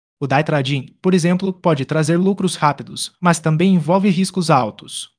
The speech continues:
Já o position trading é mais tranquilo, mas pode exigir paciência. Como implementar uma estratégia de trading eficaz para ter sucesso nas estratégias para investir na bolsa? Siga estas dicas. Um. Estude o mercado,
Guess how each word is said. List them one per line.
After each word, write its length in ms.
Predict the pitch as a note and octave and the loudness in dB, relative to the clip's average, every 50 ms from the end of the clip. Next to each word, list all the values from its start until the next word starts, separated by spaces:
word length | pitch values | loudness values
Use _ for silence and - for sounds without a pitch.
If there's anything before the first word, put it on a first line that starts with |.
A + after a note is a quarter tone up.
| _ _ _ | _ _ _
Já 160 | - C#3 D3+ D#3 | -4 0 0 0
o 80 | F#3 | 0
position 480 | F3+ - G3 E3+ F#3 - - D3+ C#3+ D3+ | 0 -2 -2 -2 -2 -2 -2 -2 -2 -2
trading 400 | D#3 E3+ F3 F3 D3+ D3+ E3+ F#3 F3 | -2 -2 -2 -2 -2 -2 -2 -2 0
é 80 | F#3 | 0
mais 180 | E3+ E3 E3+ - | 0 0 -2 -2
tranquilo, 640 | - F#3+ G#3 G#3 G3 - E3 C#3 B2 A#2+ B2+ - _ _ _ | -2 -2 -2 -2 -2 -2 -2 -2 -2 -4 -6 -10 _ _ _
mas 180 | E3 E3+ F#3 F3+ | -2 -2 -2 -2
pode 300 | - - F#3+ G3 F#3+ G3+ | -2 0 0 0 0 0
exigir 300 | G3 F#3 G3 D#3 F3+ F3 | 0 0 0 0 0 -2
paciência. 800 | F3+ D#3+ D#3+ D#3 - E3+ D3+ B2+ A#2 A#2+ - - A#2+ A2+ A2 - _ _ _ _ _ _ | -2 -2 -4 -4 -2 -4 -4 -4 -4 -8 -10 -10 -12 -14 -16 -18 _ _ _ _ _ _
Como 160 | - A3 G#3+ | 0 2 2
implementar 560 | F3+ D3 - F3 F#3+ G3+ G3 F#3+ F3 E3 E3+ | 2 2 2 0 2 2 2 2 2 0 2
uma 120 | F3+ F#3 G3+ | 2 2 0
estratégia 580 | F#3+ - F#3+ F#3 F3 - F3 E3 F3 F3 F#3 | 0 0 -2 -2 0 0 2 2 2 2 2
de 100 | D#3+ F3 | 0 -2
trading 380 | E3+ - F#3+ F3+ D#3+ C#3+ D#3+ D#3+ D#3 | -2 -2 0 0 0 0 0 0 0
eficaz 440 | D#3 D#3 G#3 G3 - E3 F3 F3+ - | -2 -2 -4 -2 0 0 0 0 -2
para 180 | - F#3+ F#3+ | -2 -2 -2
ter 200 | F3+ - F3 F#3 | -2 0 -2 -2
sucesso 500 | - - F#3+ - - E3 E3+ F3 - F#3+ | -2 -2 -4 -2 0 0 0 0 0 0
nas 180 | F3 F3 F3+ F3+ | 0 0 2 0
estratégias 680 | G3 F#3+ - F3+ F3+ F3+ - F3 F3 F3+ F#3+ F#3 F3+ | -2 -2 -2 -2 -2 0 0 0 2 2 2 0 -2
para 180 | - - F#3+ F3+ | -2 -2 0 0
investir 400 | F3+ F#3 F#3 G#3 G3 - G3 G3 | 2 2 2 0 -2 0 0 2
na 140 | F#3+ F#3 E3 | 2 2 2
bolsa? 500 | C#3+ C#3+ D3+ D#3 D#3 - - F3+ F3+ - | 2 0 0 0 -2 -4 -6 -6 -8 -8
Siga 360 | - - - G3+ F#3+ F3 F3 | -8 -4 -2 -2 0 0 0
estas 360 | E3+ F3 F3+ - - G3 D#3+ C3 | 0 0 -2 -2 -2 -2 -2 0
dicas. 480 | A#2+ C#3+ D3+ D#3 - C3+ - - - _ - | 0 -2 -2 -2 -4 -8 -10 -10 -16 _ -10
Um. 280 | C#3 B2+ A#2 A2+ A#2+ - _ _ _ _ _ _ - | -8 -8 -8 -8 -12 -16 _ _ _ _ _ _ -6
Estude 380 | A3 G#3+ - - A3+ G#3+ F3 | -6 -4 -2 0 0 0 0
o 60 | E3 | 0
mercado, 540 | D3 E3 F3+ F3 - D3 C#3 C3 C3+ B2+ - | 0 0 -2 0 0 0 0 0 -2 -6 -8